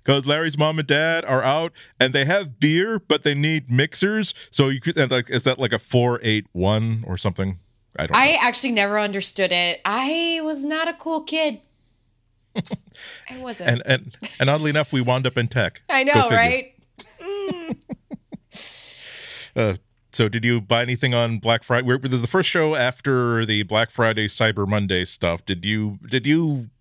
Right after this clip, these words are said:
Speaker 1: lighten your e-, economic load any over the
Speaker 2: Uh, on
Speaker 1: weekend?
Speaker 2: the Skype camera, I am looking over to a pile of boxes that just showed up at my door right,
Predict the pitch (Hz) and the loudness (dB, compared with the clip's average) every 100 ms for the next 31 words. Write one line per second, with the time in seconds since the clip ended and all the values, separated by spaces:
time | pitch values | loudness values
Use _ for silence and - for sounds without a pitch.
0 | _ 113 113 127 131 120 113 107 101 90 | _ -2 0 0 -2 -2 -2 0 -2 -4
1 | - 101 - 127 120 107 104 - 101 95 | -4 -6 -4 -4 0 -2 -2 -2 0 0
2 | 85 87 - - _ _ _ _ _ _ | -2 -8 -10 -20 _ _ _ _ _ _
3 | _ _ - 196 185 180 180 175 - 214 | _ _ 2 2 4 2 2 0 0 0
4 | 226 226 - - - 262 277 - - - | 0 -2 -4 0 4 4 2 -6 -20 -14
5 | - 233 208 196 190 190 202 208 214 233 | 0 2 2 2 2 2 0 -2 -4 -2
6 | 214 202 202 190 190 185 196 196 190 185 | -2 -2 -4 -4 -6 -2 0 0 0 -2
7 | 185 180 185 190 170 185 180 190 185 196 | 0 -2 -2 -6 -4 -4 -2 -4 -2 -2
8 | 185 175 170 175 170 170 165 160 175 185 | -2 -4 -8 -8 -6 -4 -2 0 0 0